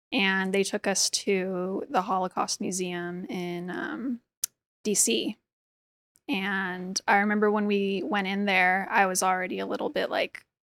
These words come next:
you know, "Okay, I'm about to go through and kind of see a lot of the history in a museum format, so it's gonna be pretty powerful and impactful."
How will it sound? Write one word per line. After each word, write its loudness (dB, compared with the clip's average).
you -6
know, -4
"Okay, 4
I'm -2
about 2
to -2
go -2
through -2
and -6
kind -2
of -8
see 6
a 8
lot 6
of 2
the 0
history 0
in -6
a -6
museum -2
format, -4
so -8
it's -4
gonna -2
be -2
pretty -4
powerful 0
and -8
impactful." 2